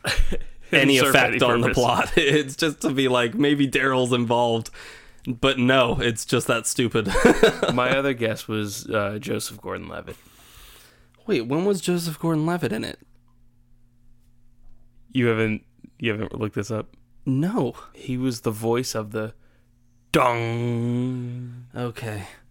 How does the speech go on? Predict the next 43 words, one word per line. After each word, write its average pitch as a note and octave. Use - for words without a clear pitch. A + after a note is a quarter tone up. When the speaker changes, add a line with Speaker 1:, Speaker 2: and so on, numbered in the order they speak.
Speaker 2:
So -
he, C3+
th-, C#3
that C#3
was C3
Joseph B2
Gordon-Levitt. A2+
Speaker 1:
Right. D3+
Speaker 2:
For D3+
no C3
reason. A2+
Speaker 1:
Right. A#2
Speaker 2:
Yeah, A2+
Speaker 1:
Well, G#2+
'cause D3
Speaker 2:
Dylan D3
Speaker 1:
he C#3
Speaker 2:
would C3
Speaker 1:
ca- C3
Speaker 2:
never B2
know A2+
that. -
Speaker 1:
'cause C#3+
he C3
cameos A#2+
in A2
every G#2+
Rian A2
Johnson A2
movie. A2
Speaker 2:
Who F3
was F#3
he F#3+
in F#3
Knives F#3+
Out? C#4+
Speaker 1:
So, C3
Speaker 2:
A B2
voice A#2
on A#2+
the A2
phone? B2+
Speaker 1:
so B2